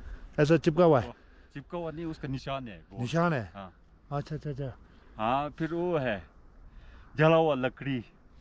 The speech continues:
Speaker 1: अच्छा।
Speaker 2: जो नाश्ता कर रहा होगा ना, उस
Speaker 1: हाँ, हाँ।
Speaker 2: डिपो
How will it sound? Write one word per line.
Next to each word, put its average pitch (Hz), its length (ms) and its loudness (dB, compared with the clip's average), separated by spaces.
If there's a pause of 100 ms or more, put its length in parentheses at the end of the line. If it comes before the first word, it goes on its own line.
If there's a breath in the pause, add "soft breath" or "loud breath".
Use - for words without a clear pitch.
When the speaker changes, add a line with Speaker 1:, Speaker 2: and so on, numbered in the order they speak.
(560)
Speaker 1:
अच्छा। 147 260 4 (300)
Speaker 2:
जो 151 420 -4 (1200)
नाश्ता 131 340 0
कर 139 160 -2
रहा 135 140 2
होगा 120 220 2
ना, 170 200 0
उस 170 80 0 (120)
Speaker 1:
हाँ, 139 360 6
हाँ। 135 120 -8
Speaker 2:
डिपो 139 300 -6